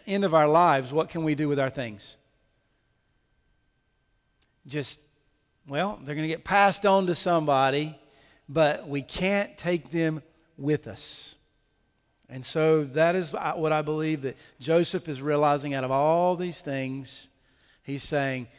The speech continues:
"God's promise is still for Canaan. The land, we'll go back there one day,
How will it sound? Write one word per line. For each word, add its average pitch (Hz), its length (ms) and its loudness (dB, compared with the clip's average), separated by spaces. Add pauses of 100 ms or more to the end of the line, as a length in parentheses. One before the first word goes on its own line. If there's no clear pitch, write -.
(240)
"God's 160 280 4
promise 151 420 -2
is 127 60 -14
still 147 160 -8
for 131 120 -12
Canaan. 120 400 -8 (680)
The 156 80 -2
land, 139 640 -4 (720)
we'll 127 120 -6
go 160 160 2
back 156 300 4
there 147 160 0
one 147 260 -2
day, 127 380 -2